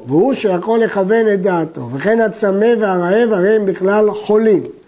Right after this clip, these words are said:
אם יש בו יכולת לכוון את דעתו, יתפלל,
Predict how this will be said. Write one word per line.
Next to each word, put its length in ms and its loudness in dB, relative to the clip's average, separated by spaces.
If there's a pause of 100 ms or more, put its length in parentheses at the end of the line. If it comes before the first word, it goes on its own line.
(440)
אם 140 4
יש 240 2
בו 140 0
יכולת 440 0
לכוון 500 0
את 80 0
דעתו, 460 0
יתפלל, 540 0